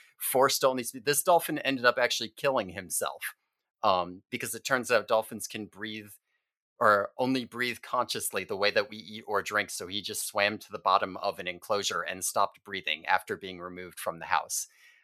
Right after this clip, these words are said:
Um, and from that point on, John C. Lilly just went completely crazy, fried his brain, and, uh, it totally lost all of his connections and r-, respect and all of that. But he had a major,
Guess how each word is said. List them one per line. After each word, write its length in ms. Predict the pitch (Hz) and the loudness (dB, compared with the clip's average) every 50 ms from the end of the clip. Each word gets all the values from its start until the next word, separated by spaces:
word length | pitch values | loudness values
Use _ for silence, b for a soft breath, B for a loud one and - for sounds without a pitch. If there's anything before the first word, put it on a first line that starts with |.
| b b - - | b b 0 2
Um, 440 | 98 87 82 80 78 76 76 - _ _ _ _ - | 2 2 2 -2 -6 -10 -14 -20 _ _ _ _ 4
and 180 | 110 107 104 - | 4 4 4 4
from 140 | - 127 120 | 2 8 10
that 180 | 131 139 - | 10 10 10
point 160 | - 156 143 | 8 4 6
on, 140 | 135 131 123 | 6 6 6
John 240 | 113 131 120 120 117 | 6 4 4 4 4
C. 160 | - - 113 | -2 -4 -4
Lilly 480 | 113 113 113 107 110 107 101 101 92 _ - | 0 2 2 4 4 2 2 0 -2 _ -10
just 200 | - 120 107 - | -8 -8 -6 -2
went 220 | - 113 104 107 - | -2 -2 -2 -2 -4
completely 560 | - 110 92 - - - 135 135 131 127 127 | -14 -14 -12 -12 -6 -2 -2 -2 0 -2 -6
crazy, 640 | 117 - - 110 107 104 92 110 104 98 98 120 - | 0 4 6 6 6 6 2 -4 -4 -4 -4 -6 -8
fried 380 | - - - 110 117 127 120 | -4 2 6 8 8 8 6
his 180 | 123 117 98 90 | 2 -6 -8 -8
brain, 560 | - - 101 101 98 95 95 95 92 92 90 _ _ _ _ _ _ _ _ _ _ _ _ _ - | -2 4 4 6 6 6 4 2 -2 -8 -14 _ _ _ _ _ _ _ _ _ _ _ _ _ 2
and, 560 | 117 107 101 98 92 92 87 87 87 87 - - _ _ _ _ _ _ _ _ _ _ _ - - | 4 6 6 6 4 4 2 -2 -6 -12 -12 -14 _ _ _ _ _ _ _ _ _ _ _ 2 4
uh, 380 | 123 101 95 92 90 87 87 - - _ _ _ _ _ _ _ _ _ - | 6 6 6 4 2 0 -4 -8 -12 _ _ _ _ _ _ _ _ _ -6
it 220 | - 147 131 113 - | -4 -4 -4 -4 -4
totally 400 | - 147 131 120 123 120 117 113 | 0 2 2 2 4 2 2 4
lost 380 | 107 107 107 113 113 - - | 8 10 10 10 8 6 0
all 180 | - 113 107 107 | 0 2 2 2
of 80 | 104 | 2
his 160 | - 113 - - | -2 -4 -8 -6
connections 560 | - 92 90 98 - - - 92 90 90 - | -6 -2 -2 -2 -2 -2 -8 -8 -8 -10 -12
and 140 | 90 87 87 | -12 -12 -14
r-, 160 | 87 90 101 - | -14 -16 -14 -8
respect 480 | 113 107 95 - - 101 92 - - | -4 -2 -2 0 2 2 2 2 0
and 120 | 107 87 82 | -4 -6 -6
all 160 | 82 87 85 | -6 -8 -8
of 80 | - | -6
that. 240 | - 87 71 - - _ _ b b b b b b b b b b b b b b | -4 -4 -4 -4 -6 _ _ b b b b b b b b b b b b b b
But 120 | - 139 - | 0 2 2
he 140 | - 175 | 2 2
had 220 | 180 202 190 175 170 | 6 8 8 8 8
a 80 | 156 | 6
major, 840 | 139 123 117 120 123 135 156 180 196 185 143 120 127 104 76 76 | 4 4 4 6 8 8 8 8 6 4 2 2 2 2 0 0